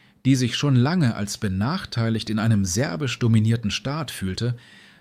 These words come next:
reagierte mit Wut und Enttäuschung.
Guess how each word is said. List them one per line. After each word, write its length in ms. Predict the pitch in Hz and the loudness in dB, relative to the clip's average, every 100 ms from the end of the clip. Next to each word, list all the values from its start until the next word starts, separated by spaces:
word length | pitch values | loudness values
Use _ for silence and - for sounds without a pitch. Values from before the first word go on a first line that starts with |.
| - | -4
reagierte 640 | 123 131 131 123 196 208 117 | 4 6 6 4 2 4 4
mit 260 | 101 92 | 4 2
Wut 480 | 117 170 240 - - | 4 4 0 -8 -8
und 220 | 156 170 | -2 -2
Enttäuschung. 720 | 185 175 - 92 73 - 69 | 0 -4 -4 -6 -6 -6 -10